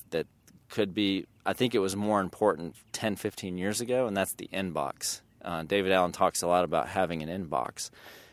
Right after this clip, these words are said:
And I still think that, that the, the concept of the inbox is important. If you wanna know more about that,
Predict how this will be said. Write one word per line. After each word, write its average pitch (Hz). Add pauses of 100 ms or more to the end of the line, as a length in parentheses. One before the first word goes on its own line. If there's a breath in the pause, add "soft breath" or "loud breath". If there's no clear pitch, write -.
(200 loud breath)
And 98
I 117
still 135
think 131
that, 117
that 110
the, 110
the 107
concept 117
of 107
the 104
inbox 104
is -
important. 107
If 92
you 92
wanna 95
know 92
more 92
about 90
that, 92